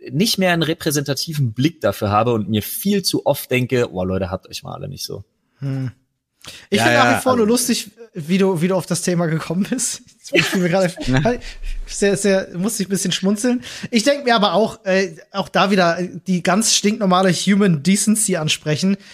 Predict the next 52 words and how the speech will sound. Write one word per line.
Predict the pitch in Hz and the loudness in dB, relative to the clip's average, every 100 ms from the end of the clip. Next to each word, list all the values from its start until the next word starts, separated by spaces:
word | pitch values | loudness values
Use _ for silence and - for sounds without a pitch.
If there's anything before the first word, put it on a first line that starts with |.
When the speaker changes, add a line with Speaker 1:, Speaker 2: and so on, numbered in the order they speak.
| - - | -20 -10
Speaker 2:
Ich | 165 | -2
glaub, | 208 214 | 0 2
bei | 214 | 0
Frauen | 190 208 | 2 0
passiert | - 160 233 220 | 0 0 0 0
das | 196 | -2
einfach | 175 175 | -2 0
mal, | 175 | 2
wenn | 170 170 | 2 2
man | 165 | 2
eine | 156 | 2
Jogginghose | 160 175 165 160 160 | 0 2 2 2 2
anhat | 147 156 147 | 2 2 0
und | 165 | -6
nicht | 151 156 | -8 -6
aufpasst, | 147 - 160 - | -6 -2 -4 -2
die | |
rutscht | 151 156 - | -4 -4 -2
nach | 147 | -4
oben. | 151 147 143 - _ | -2 -2 -4 -8 _
Kommentiert | 208 262 262 220 | -2 2 2 2
Speaker 1:
Ja, | |
richtig. | 269 | 2
Speaker 2:
sowas | - 165 170 | 2 0 0
einfach | 156 156 143 139 | -2 -2 -2 -6
nicht. | 131 - - _ - | -6 -8 -12 _ -4
Ne? | 151 208 | 0 2
Kommentiert | 214 226 226 - 226 | 2 2 2 2 0
Speaker 1:
Richtig. | |
Speaker 2:
sowas | 220 185 185 | 0 0 0
einfach | 170 175 165 | -2 -2 0
nicht. | 170 170 - - - _ _ | 0 0 -4 -14 -20 _ _
Ähm, | 165 165 170 | 0 0 2
oder | 208 214 208 180 | 4 4 4 2
gebt | - 226 - | 2 0 0
einen | |
kurzen | 185 202 - | 0 0 4
Hinweis | 160 202 214 156 - | 4 4 4 2 0
darauf | 156 147 | 0 0
und | |
sagt | 143 151 | 0 0
so, | - | 0
„Ey, | 147 160 156 135 - 147 - _ _ | 0 2 2 -2 -14 -18 -20 _ _
zieh | - 151 | -6 -2
dir | 143 | 0
mal | |
deine | 143 139 | 0 2
Hose | 151 143 | 0 -2
zurecht“ | 120 123 120 147 | -8 -8 -10 -8
oder | 135 | -8
so. | 127 143 | -6 -4
Äh, | 151 | -6